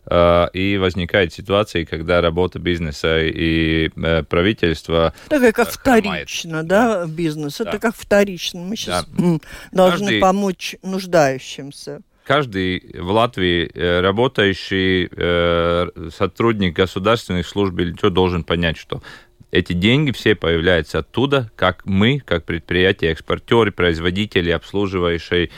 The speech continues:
Speaker 1: компании, э, как хорошо работаем, как успешно живем, и, соответственно, с этого только получаются эти деньги. Никакой Евросоюз или что это не приносит.
Speaker 2: Ну, там тоже есть определенные нюансы, ведь ни один предприниматель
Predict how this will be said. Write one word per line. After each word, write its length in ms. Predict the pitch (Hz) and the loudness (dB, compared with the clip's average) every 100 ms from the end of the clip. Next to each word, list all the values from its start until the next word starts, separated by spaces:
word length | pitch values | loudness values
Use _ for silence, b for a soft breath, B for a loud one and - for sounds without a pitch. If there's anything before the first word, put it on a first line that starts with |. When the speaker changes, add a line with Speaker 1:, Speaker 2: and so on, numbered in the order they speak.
| B | B
Speaker 1:
компании, 640 | - 90 82 92 85 82 - - | -2 -2 2 0 2 -2 -6 0
э, 300 | 85 87 - - | 2 2 0 -4
как 180 | - 104 | -2 0
хорошо 420 | - 82 80 95 | 0 0 0 0
работаем, 540 | 90 90 120 - 90 80 | 0 0 0 0 -2 -4
как 380 | - 101 - - | 0 0 0 -14
успешно 720 | - 87 _ 101 98 95 82 | -12 -12 _ 0 0 -2 -4
живем, 400 | 85 92 123 147 B B B B | -2 0 -2 -2 B B B B
и, 200 | 92 90 | -2 -2
соответственно, 560 | - 85 90 107 98 85 | 0 0 2 0 0 0
с 80 | |
этого 320 | 98 101 98 78 | 0 0 -2 -2
только 240 | 85 - | -4 -4
получаются 600 | - 82 78 92 80 - | -6 -4 -2 -2 -2 -4
эти 140 | 76 - | -12 -10
деньги. 420 | 80 80 73 73 b b | -4 -4 -4 -8 b b
Никакой 460 | 104 110 110 127 104 | 0 2 2 4 4
Евросоюз 600 | 101 95 87 113 120 117 | 4 2 0 0 2 0
или 120 | 92 78 | 0 -4
что 220 | - 95 | 0 0
это 160 | 80 | 0
не 120 | 82 85 | -4 -6
приносит. 440 | 82 85 78 - - _ b b b b - | -4 -6 -6 -12 -20 _ b b b b 0
Speaker 2:
Ну, 300 | 208 247 226 202 | 4 4 2 0
там 140 | 220 | 0
тоже 280 | 208 339 339 | 2 -2 -2
есть 260 | 262 220 202 | -2 -2 -2
определенные 1040 | 190 196 185 196 185 175 180 175 175 170 | -2 -2 -2 0 0 -2 -2 0 2 2
нюансы, 840 | 185 185 190 240 285 - 214 180 180 | 0 2 2 2 0 2 4 6 4
ведь 260 | 180 175 | 2 -4
ни 160 | 180 190 | -8 2
один 320 | 180 180 196 | 2 2 -4
предприниматель 880 | - - _ 180 180 190 214 226 202 | -6 -12 _ -6 0 0 2 0 -4